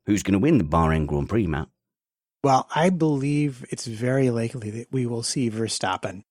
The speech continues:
Speaker 2: on pole, based on the comment that Marco said about the correlation between track and wind tunnel being even better than they'd hoped, which is either ominous or fantastic, depending upon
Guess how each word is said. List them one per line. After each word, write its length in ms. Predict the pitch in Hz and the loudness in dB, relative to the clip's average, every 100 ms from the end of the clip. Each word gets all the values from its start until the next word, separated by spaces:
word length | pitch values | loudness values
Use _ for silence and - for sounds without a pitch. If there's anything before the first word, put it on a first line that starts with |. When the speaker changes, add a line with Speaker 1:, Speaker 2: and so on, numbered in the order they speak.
| - | -10
Speaker 2:
on 180 | 107 95 | -8 -6
pole, 400 | 110 85 107 143 _ _ _ _ _ _ _ | -8 -8 -10 -14 _ _ _ _ _ _ _
based 340 | 156 143 - | 2 2 0
on 140 | 147 127 | -2 -2
the 80 | 131 | -2
comment 380 | - 139 127 | -2 0 0
that 120 | - - | -2 0
Marco 360 | 135 135 131 | 2 2 0
said 340 | 120 - 131 127 | 0 2 2 2
about 380 | 143 123 123 | 0 0 0
the 60 | 139 | -4
correlation 680 | - 151 135 120 123 - 120 | -2 2 4 2 0 -2 -4
between 280 | 120 123 | -2 -2
track 380 | 113 - 131 120 | -2 0 0 0
and 140 | 120 120 | -2 -2
wind 180 | 123 | -4
tunnel 260 | - 131 127 | -4 -2 -2
being 360 | 117 135 131 - - | 0 0 -2 -4 4
even 540 | 226 294 262 262 226 | 6 8 8 6 6
better 400 | 170 220 214 196 | 6 6 6 6
than 260 | 143 156 156 | 4 2 2
they'd 240 | 147 143 | 2 0
hoped, 640 | - 165 117 85 - - - _ _ _ _ _ _ _ | 0 2 2 -2 -16 -20 -20 _ _ _ _ _ _ _
which 160 | 160 156 | 0 0
is 120 | 139 | 2
either 280 | 143 131 - | 2 2 2
ominous 480 | 151 139 139 131 123 | 4 4 4 2 2
or 80 | 123 | 0
fantastic, 680 | 139 117 - 120 117 113 - | -2 -2 0 0 0 -4 -4
depending 320 | 120 113 110 | -4 -4 -4
upon 320 | 107 107 101 | -4 -6 -8